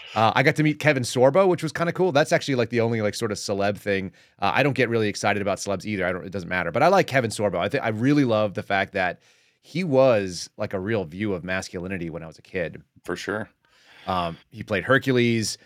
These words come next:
Speaker 1: and then, then he's also come out in a, in a really big way, and he's just been a voice out of the conservative movement, being like, "Look, I may be in Hollywood, but I lifted weights."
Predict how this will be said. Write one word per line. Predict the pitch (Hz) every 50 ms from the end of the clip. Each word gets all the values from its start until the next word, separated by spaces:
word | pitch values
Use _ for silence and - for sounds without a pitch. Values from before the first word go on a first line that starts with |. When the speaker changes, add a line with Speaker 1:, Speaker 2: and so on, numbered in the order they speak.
| _ _ -
Speaker 1:
and | 110 110
then, | 127 127
then | 135 139
he's | 147 123 139
also | 143 165 165 160
come | - - 123 110 104
out | 104 107 107
in | 107
a, | 101 101
in | - 117 110
a | 107
really | 101 110 120 123 113
big | 107 107 98
way, | 85 95 95 95 95
and | 95 98
he's | 107 98 -
just | 107 - -
been | 110 104
a | 95
voice | 82 101 101 98 -
out | 101
of | 92
the | 90
conservative | - - - - 123 123 117 101 95
movement, | 95 92 87 92 -
being | 98 98 95
like, | 98 98 92
"Look, | - 156 127 - -
I | - 104 127
may | 151 147
be | 104 101
in | 95 -
Hollywood, | 107 120 127 110 90 82 78 76
but | - 92 87 80 - _ _ _ _ _ _ _ _ _ _ _ -
I | - 151
lifted | 190 180 - 107 92 85
weights." | 110 117 120 117 - - - - - -